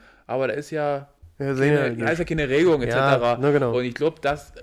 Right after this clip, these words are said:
Speaker 1: einfach
Speaker 2: Damit das nicht abschreckt für die
Speaker 1: Ja,
Speaker 2: anderen, denke
Speaker 1: genau.
Speaker 2: ich
Speaker 1: Und
Speaker 2: mal.
Speaker 1: ich glaub einfach, das ist so eine Art,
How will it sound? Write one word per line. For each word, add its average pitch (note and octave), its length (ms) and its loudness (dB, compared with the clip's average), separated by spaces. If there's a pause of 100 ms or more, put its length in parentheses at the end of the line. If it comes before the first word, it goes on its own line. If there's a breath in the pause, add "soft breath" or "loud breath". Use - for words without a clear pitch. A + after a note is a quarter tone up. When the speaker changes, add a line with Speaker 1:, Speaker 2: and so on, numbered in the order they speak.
(180)
Speaker 1:
einfach D3+ 540 -4
Speaker 2:
Damit C#3 200 2
das D3 120 4
nicht C3 180 -4
abschreckt C#3 400 -2
für - 80 -6
die B2 80 -2
Speaker 1:
Ja, G#2+ 80 -4
Speaker 2:
anderen, A#2 280 -2
denke A#2+ 160 -6
Speaker 1:
genau. A2 100 -6
Speaker 2:
ich A#2 80 -6
Speaker 1:
Und A2+ 80 -6
Speaker 2:
mal. A2 60 -12
Speaker 1:
ich A#2 60 -16
glaub D3 180 -2
einfach, C#3+ 200 0
das C#3 160 -10
ist C#3 80 -16
so C#3 140 -2
eine C3 220 -2
Art, C3 280 -2